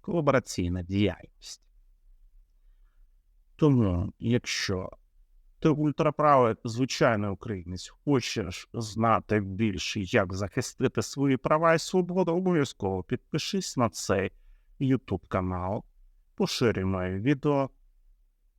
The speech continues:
у всіх соцмережах. Також підпишись на мої соцмережі в описі до цього відео.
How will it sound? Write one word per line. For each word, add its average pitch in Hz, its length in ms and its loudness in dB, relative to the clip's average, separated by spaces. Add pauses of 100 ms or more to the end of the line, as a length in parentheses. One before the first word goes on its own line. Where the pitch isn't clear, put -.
(440)
у 170 140 0
всіх 107 360 -4
соцмережах. 92 960 -6 (140)
Також - 680 0 (340)
підпишись - 580 0
на 123 100 2
мої 104 320 0
соцмережі 107 840 0
в 110 160 0
описі 98 420 -4
до 95 160 -6
цього 104 360 -4
відео. 101 380 -8